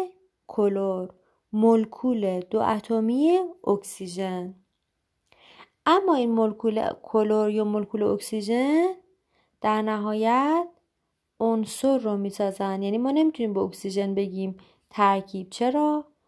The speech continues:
چون درست از دو تا اتم تشکیل شده، ولی اتم‌هاش یکسانن. درسته ساختارش مولکولیه،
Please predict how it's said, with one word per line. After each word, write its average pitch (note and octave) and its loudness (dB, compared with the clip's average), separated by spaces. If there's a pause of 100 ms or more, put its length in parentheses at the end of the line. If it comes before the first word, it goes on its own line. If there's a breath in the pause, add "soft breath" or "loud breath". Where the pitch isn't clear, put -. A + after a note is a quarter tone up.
(340 soft breath)
چون C#4+ -2
درست C#4+ 0
از G4+ 6
دو D#4 2
تا C#4 0
اتم B3 -4
تشکیل A3 -4
شده، G3+ -4
ولی C4+ 2
اتم‌هاش D#4+ 2
یکسانن. C#4+ -2 (580 soft breath)
درسته C4+ 2
ساختارش B3 2
مولکولیه، G3+ -2